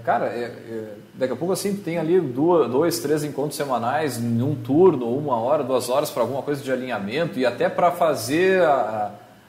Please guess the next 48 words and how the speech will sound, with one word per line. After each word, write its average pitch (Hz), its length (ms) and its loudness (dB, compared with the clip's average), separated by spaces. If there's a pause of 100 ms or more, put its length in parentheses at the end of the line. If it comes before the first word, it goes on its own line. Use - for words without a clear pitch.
a 143 100 -2
integração 202 640 2
mesmo 185 320 2
do 143 80 0
grupo, 156 300 2
porque 117 260 -10
como 185 400 0
tu 170 120 -6
bem 156 280 -2
disse 151 280 0
aí, 131 80 2
Bruno, 120 220 -4
a 107 40 -2
galera 131 300 0
sente 156 360 -6
falta 131 360 -2
do, 117 540 -2
do 113 140 -8
contato 123 480 -4
humano 127 360 -2
mesmo, 113 380 -8
né, 107 220 -10
de 107 100 -8
olhar 113 240 -2
no 113 180 -8
olho, 135 220 0 (240)
assim 214 380 0
como 247 300 4
tu 214 120 -4
vê 160 140 -2
a 220 80 0
pessoa 196 260 -6 (140)
todo 262 240 2
santo 233 340 0
dia, 151 320 -4
oito 226 320 0
horas 196 240 4
no 160 80 -8
mesmo 185 360 -2
local, 170 340 -2
também 135 420 -2
não 185 160 -2
é 233 60 4
legal, 151 340 4
né? 110 160 -8
Vamos 190 180 -2
combinar. 208 500 -4
<laughs> 185 1120 0